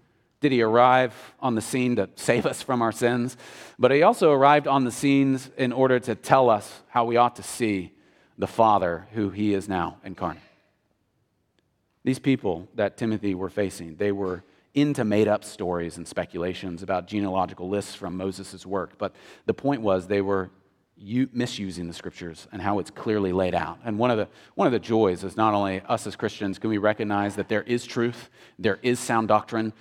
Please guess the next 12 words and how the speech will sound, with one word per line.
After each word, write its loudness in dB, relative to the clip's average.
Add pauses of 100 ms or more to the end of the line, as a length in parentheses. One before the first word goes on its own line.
(120)
there 0
is 0
right 2
theology, 0 (240)
but, -2
but 2
the -4
scriptures 0
are 4
what 2
it's -2
called 0